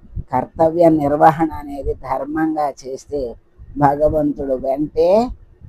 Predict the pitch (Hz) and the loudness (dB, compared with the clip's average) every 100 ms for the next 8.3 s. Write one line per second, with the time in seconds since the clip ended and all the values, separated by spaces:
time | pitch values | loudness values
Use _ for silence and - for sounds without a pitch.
0 | - 151 147 143 143 139 131 139 120 _ | -4 -2 0 0 0 0 -2 -2 -4 _
1 | 147 147 - 139 139 123 123 135 131 127 | -8 -8 -4 -2 -2 -4 -2 0 0 -4
2 | 123 151 185 233 - _ _ _ 135 139 | -2 0 0 0 -12 _ _ _ -4 -2
3 | 135 127 - 123 - 127 135 123 117 123 | -2 -6 -8 -10 -6 -4 -4 -4 -6 -4
4 | 131 131 127 120 123 123 - 127 123 123 | -4 -4 -4 -6 -6 -6 -6 -6 -10 -10
5 | 123 135 156 _ _ _ - - - - | -12 -12 -16 _ _ _ -20 -16 -10 -10
6 | - 139 139 143 151 151 123 131 139 - | -4 0 2 2 0 0 0 -6 -16 -20
7 | _ - - - - - - 143 139 127 | _ -20 -18 -16 -18 -10 -4 -2 2 2
8 | 117 113 | 0 -2